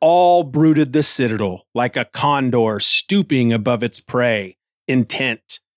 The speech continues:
in its own dark meditation." So, yeah, the, the Scarlet Citadel doesn't sound like a, like a nice place.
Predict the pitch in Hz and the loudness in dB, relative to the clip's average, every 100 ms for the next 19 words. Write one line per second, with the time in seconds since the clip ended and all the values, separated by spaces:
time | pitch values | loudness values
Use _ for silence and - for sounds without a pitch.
0 | _ _ - 113 110 - 147 127 117 104 | _ _ -6 -4 -4 -4 -2 2 2 2
1 | 107 113 101 110 107 110 104 - 113 - | 0 -2 -2 -2 0 0 -4 -2 -2 -2
2 | 95 85 - - 123 113 - _ _ _ | -6 -6 -4 -2 0 0 -2 _ _ _
3 | - 147 - 107 _ _ _ - 156 170 | -6 -2 -2 -4 _ _ _ -4 0 2
4 | 165 190 190 - 233 240 240 - 294 262 | 2 0 0 0 0 0 0 0 2 2
5 | 240 254 247 - 269 254 247 240 240 240 | 2 0 0 0 0 0 0 0 2 4
6 | 240 240 247 240 240 254 254 - 311 190 | 4 4 0 0 -2 -2 -4 -2 0 0
7 | - - | -4 -10